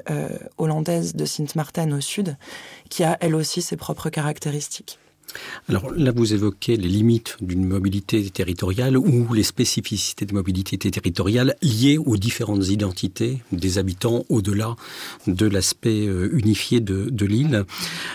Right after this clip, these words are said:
Speaker 2: Je suppose que, euh, ça fait partie des leçons que vous retenez,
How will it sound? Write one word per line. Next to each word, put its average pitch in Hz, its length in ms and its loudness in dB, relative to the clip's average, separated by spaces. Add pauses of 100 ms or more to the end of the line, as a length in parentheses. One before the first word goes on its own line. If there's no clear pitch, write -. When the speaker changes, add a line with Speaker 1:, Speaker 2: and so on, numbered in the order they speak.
(220)
Speaker 2:
Je 107 160 4
suppose 131 520 2
que, - 160 -2
euh, 110 600 2
ça - 160 -2
fait - 100 -4
partie - 460 -2
des 98 320 0
leçons 120 480 0
que - 140 -2
vous 95 160 2
retenez, 113 520 0